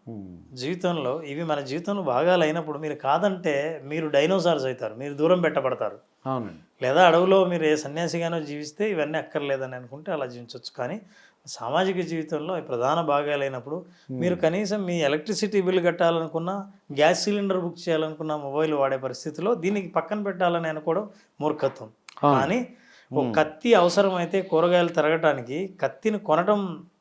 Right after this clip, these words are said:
Speaker 2: తప్పించలేం, కానీ
Speaker 1: అవునండి.
Speaker 2: ఎప్పుడు వాడాలో ఎలా వాడాలో నేర్చుకోవడం చాలా అవసరం. అదే
Speaker 1: అవును.
Speaker 2: ఇంగితం.
Speaker 1: Hmm.
Speaker 2: మనం ఒక రోజులో అండి మనం, మనం మామూలుగా ఫుడ్ డైట్ చేస్తుంటాం,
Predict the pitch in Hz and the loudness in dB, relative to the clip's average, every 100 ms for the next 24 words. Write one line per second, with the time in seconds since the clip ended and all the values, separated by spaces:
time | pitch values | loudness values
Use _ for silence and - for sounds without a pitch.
0 | _ _ _ _ _ - 147 185 180 175 | _ _ _ _ _ -4 -2 -2 0 2
1 | 151 139 135 220 - 120 113 87 - 139 | 2 0 -4 -6 -10 -8 -8 -8 -8 -8
2 | - 208 233 226 214 214 202 170 196 185 | -2 4 8 10 10 6 4 4 4 6
3 | 185 180 180 151 180 - 208 208 220 156 | 6 4 2 2 0 2 2 4 2 4
4 | 139 120 - 117 120 - 156 180 143 135 | 4 2 -2 -14 -12 -4 -2 0 -2 -6
5 | 123 107 _ _ - 123 101 87 80 _ | -10 -20 _ _ -12 -10 -10 -12 -20 _
6 | _ _ _ _ _ _ _ _ _ _ | _ _ _ _ _ _ _ _ _ _
7 | 151 175 180 185 185 - _ _ _ _ | 2 4 4 2 -2 -12 _ _ _ _
8 | _ _ _ _ _ _ _ - 147 165 | _ _ _ _ _ _ _ -4 0 4
9 | 151 202 220 220 147 113 117 226 - _ | 6 6 6 6 6 4 -4 -8 -12 _
10 | _ _ _ _ _ _ _ _ 143 139 | _ _ _ _ _ _ _ _ -6 -6
11 | 135 131 127 123 143 180 180 180 151 165 | -4 -6 -4 -4 -2 0 -2 -2 -8 -2
12 | 131 151 143 131 - 117 - | 0 0 0 -4 -4 -12 -18